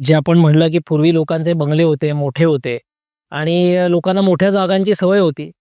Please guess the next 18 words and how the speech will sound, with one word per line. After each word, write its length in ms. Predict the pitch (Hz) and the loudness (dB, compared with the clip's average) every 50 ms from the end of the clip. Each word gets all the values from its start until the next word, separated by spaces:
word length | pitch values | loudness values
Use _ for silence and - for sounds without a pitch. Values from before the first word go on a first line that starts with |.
| _ | _
आता 520 | - 139 135 165 170 175 175 175 180 185 170 - 151 | -12 -10 -6 -4 -4 -2 -2 -2 -2 -4 -4 -6 -6
शहरांमध्ये 580 | - 170 156 160 170 175 175 180 180 170 180 | -4 -2 -2 -2 -2 -2 -2 -2 -2 0 0
हळूहळू 400 | 180 151 156 165 170 170 170 175 165 | 0 0 0 0 0 2 0 0 0
तुम्ही 160 | 175 160 170 | -2 -2 -2
जर 120 | 165 180 175 | -2 -2 -2
बघितलं 400 | 160 156 156 170 170 165 156 156 - - | 0 0 0 0 0 0 -2 -4 -4 -4
तर 140 | 175 175 175 - _ _ _ _ _ _ _ - | -4 -4 -6 -6 _ _ _ _ _ _ _ -8
बाहेरून 380 | 151 147 143 151 170 180 196 196 | -4 0 2 2 2 4 4 4
येणाऱ्या 300 | 190 185 180 180 185 180 | 2 2 2 2 0 0
लोकांचा 420 | 175 170 151 - 170 165 160 175 | 0 -2 -2 -4 -4 -4 -4 -4
सुद्धा 200 | 156 - 165 170 | -4 -4 -4 -4
ओघ 180 | 160 151 156 147 - | -2 -2 -4 -4 -4
खूप 180 | - 175 160 151 | -4 -4 -4 -4
मोठा 240 | 147 143 123 147 | -4 -6 -4 -4
आहे, 240 | 143 131 131 131 131 - _ - | -4 -2 -4 -4 -6 -10 _ -6
शिक्षणाचं 500 | - 160 139 - 170 165 165 160 156 165 | -6 -4 -2 0 0 0 0 -2 -2 -2
माहेरघर 440 | 160 156 151 151 156 156 160 156 | -2 0 0 0 2 0 0 0
आहे, 200 | 147 143 143 143 | -2 -2 -4 -6